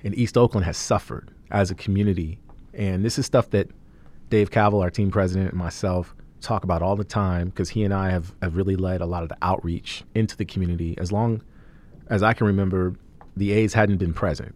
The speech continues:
right? But when Dave became president and then hired me shortly thereafter, that narrative changed, because we went into the community. We were in South Prescott. We were in East Oakland. We were in Defremery Park. You know, wherever we needed to be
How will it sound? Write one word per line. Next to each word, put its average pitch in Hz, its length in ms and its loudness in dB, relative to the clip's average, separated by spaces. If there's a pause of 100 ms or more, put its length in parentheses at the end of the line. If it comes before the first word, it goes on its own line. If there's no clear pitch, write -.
right? 80 320 -4 (300)
But 95 100 -2
when 90 140 0
Dave 110 360 4 (300)
became 95 300 0
president 95 680 2 (320)
and 90 140 -6
then 90 100 -2
hired 90 320 0
me 98 460 0 (500)
shortly 101 320 -4
thereafter, 92 720 0 (240)
that 104 240 0
narrative 101 540 2 (140)
changed, 95 440 0
because 92 300 -2
we 107 100 2
went 104 220 2
into 135 220 2
the 87 100 -2
community. 78 420 -4
We 98 140 0
were 117 140 2
in 120 180 2
South - 280 -4
Prescott. - 640 -6
We 104 140 -2
were 110 60 2
in 117 180 0
East 104 240 -2
Oakland. 85 440 -2
We 101 80 0
were 107 60 0
in 113 260 0 (200)
Defremery 92 520 -2
Park. 90 380 -2 (300)
You 139 80 -4
know, 104 60 0
wherever 117 380 4
we 110 160 4
needed 95 240 2
to 87 60 -8
be 98 420 -2